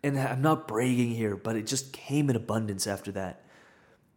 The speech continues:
I'm never afraid where it's gonna come from, never afraid spending it. You have to be smart.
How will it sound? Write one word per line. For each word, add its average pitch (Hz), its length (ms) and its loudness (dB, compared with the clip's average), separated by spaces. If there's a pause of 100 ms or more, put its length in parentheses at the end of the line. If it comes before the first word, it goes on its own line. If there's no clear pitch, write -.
(140)
I'm 135 260 2
never 143 240 6
afraid 127 380 6
where 110 180 4
it's 107 120 -2
gonna 107 160 -2
come 120 240 -2
from, 113 320 -2
never 135 320 6
afraid 113 360 0
spending 107 440 -2
it. 107 200 -6 (560)
You 131 60 0
have 135 100 6
to 139 60 0
be 170 80 -2
smart. 170 560 8